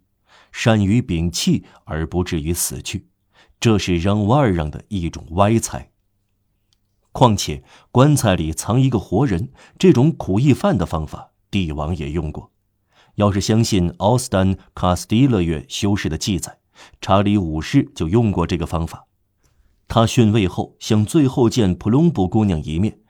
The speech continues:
便这样把她弄进了圣茹斯特修道院，然后再把她运出去。戈峰缓过来后大声说：“可是您怎么呼吸呢？”“我能呼吸。”“在这个箱子里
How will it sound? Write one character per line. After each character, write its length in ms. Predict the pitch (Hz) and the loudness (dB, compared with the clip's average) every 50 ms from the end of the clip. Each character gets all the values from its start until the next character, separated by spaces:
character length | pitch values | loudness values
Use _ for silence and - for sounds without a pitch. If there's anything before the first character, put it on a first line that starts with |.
| _ - - _ - | _ -20 -20 _ -2
便 180 | 98 95 95 | 0 0 0
这 200 | 92 - 196 190 | 2 2 2 2
样 120 | 139 90 - - _ - | 2 2 0 -4 _ -6
把 100 | 85 76 | -4 -4
她 120 | - 82 | -2 -2
弄 220 | 92 104 101 92 | -2 0 0 0
进 220 | 87 - 104 90 82 | 0 0 0 0 0
了 180 | 80 78 73 - - _ - | 0 -2 -4 -8 -12 _ -8
圣 300 | - - 110 101 101 98 | -4 0 2 2 2 2
茹 220 | 90 107 139 156 | 4 4 4 4
斯 120 | 143 - | 2 2
特 140 | - 101 92 | 0 -2 -2
修 240 | 90 - - 104 101 | -2 -2 -2 -2 0
道 160 | 95 85 78 | 0 0 -2
院， 180 | 92 113 117 - _ _ _ _ _ _ _ | -2 -4 -4 -6 _ _ _ _ _ _ _
然 260 | - 85 85 90 104 | -6 -2 0 0 0
后 180 | - - 98 87 | 0 0 -2 -2
再 200 | 82 - 95 78 | 0 0 -2 -2
把 120 | 73 71 | -2 -4
她 140 | 69 - 90 | -6 -4 -2
运 240 | 98 127 160 127 92 | 0 2 2 0 0
出 160 | - - 73 | -4 -6 -10
去。 220 | - - - _ _ _ _ _ _ _ _ _ _ _ _ _ _ _ _ _ _ _ _ _ _ _ _ _ _ _ _ _ _ | -10 -12 -14 _ _ _ _ _ _ _ _ _ _ _ _ _ _ _ _ _ _ _ _ _ _ _ _ _ _ _ _ _ _
戈 200 | - 110 110 110 | 2 4 4 4
峰 220 | 104 - 113 110 110 | 4 2 2 2 2
缓 320 | - - 95 87 90 95 | 0 0 0 0 2 2
过 100 | 117 110 | 2 2
来 120 | 90 87 | 2 0
后 240 | 90 - 87 71 67 - _ - | 0 -2 -4 -8 -8 -10 _ 0
大 220 | - 85 69 67 | 0 0 0 0
声 220 | - - 85 87 | -4 -4 -4 -4
说 240 | - - - - _ _ _ _ _ _ _ _ _ _ - 117 | -6 -6 -10 -18 _ _ _ _ _ _ _ _ _ _ -6 -2
：“可 160 | - 180 165 | 0 0 0
是 240 | - - 170 - - - 131 131 - | 0 0 -2 -2 -4 -6 -18 -8 0
您 220 | 143 156 190 226 202 | 4 4 6 6 4
怎 220 | - - - 82 | 2 0 -2 -2
么 100 | 78 - | -2 -4
呼 240 | - 143 - 175 208 | -4 0 0 2 2
吸 320 | 190 - - 208 233 262 | 2 0 0 0 0 0
呢 280 | 240 - - - - _ _ _ _ _ _ _ _ _ _ _ _ _ _ _ _ _ | 0 -2 -4 -8 -14 _ _ _ _ _ _ _ _ _ _ _ _ _ _ _ _ _
？”“我 180 | 80 76 78 78 | -8 -8 -8 -8
能 220 | 78 76 82 101 | -8 -6 -6 -6
呼 200 | 101 - - 80 | -6 -6 -6 -6
吸。 260 | 76 - - 78 - - _ _ _ _ _ _ _ _ _ _ _ _ _ _ _ - 202 147 | -6 -6 -8 -10 -12 -16 _ _ _ _ _ _ _ _ _ _ _ _ _ _ _ -4 -2 0
”“在 140 | - - 135 | 0 0 0
这 220 | - - 196 151 | 2 2 4 4
个 100 | 131 131 | 2 2
箱 340 | - - 147 165 202 254 262 | 0 2 2 2 2 0 0
子 140 | 175 123 107 | -2 -4 -4
里 240 | 101 101 101 120 | -6 -6 -8 -8